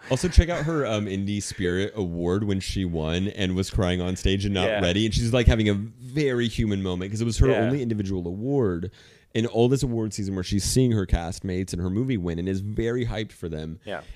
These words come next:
Speaker 1: And to her, kind of her speech was about being in more of, like, an art school weirdo
Speaker 2: Mm.
Speaker 1: and, and the, the, her love for indie movies and the Indie Spirit Awards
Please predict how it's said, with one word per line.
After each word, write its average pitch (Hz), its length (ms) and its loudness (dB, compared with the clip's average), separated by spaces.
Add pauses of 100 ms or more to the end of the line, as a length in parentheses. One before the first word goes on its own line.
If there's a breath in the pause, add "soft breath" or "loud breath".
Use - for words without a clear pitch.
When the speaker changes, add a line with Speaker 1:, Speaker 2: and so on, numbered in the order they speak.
Speaker 1:
And 123 180 0
to 127 120 4
her, 135 280 4
kind 120 220 -2
of 110 80 -4
her 110 80 -2
speech 101 340 -4
was 95 140 -4
about 80 420 -4 (380 soft breath)
being 104 180 2
in 98 180 2
more 101 200 0
of, 90 80 -2
like, 87 160 -2
an 90 120 -6
art 87 240 -8
school 90 460 -2
weirdo 98 720 -2
Speaker 2:
Mm. 107 340 -12
Speaker 1:
and, 101 460 2 (260)
and 95 380 -2 (720)
the, 110 400 -6 (140)
the, 104 520 -6
her 113 140 0
love 98 240 0
for 92 180 -2
indie 95 300 -2
movies 90 460 -2
and 85 160 -4
the 90 40 -6
Indie 87 200 -4
Spirit 82 260 -4
Awards 82 480 -4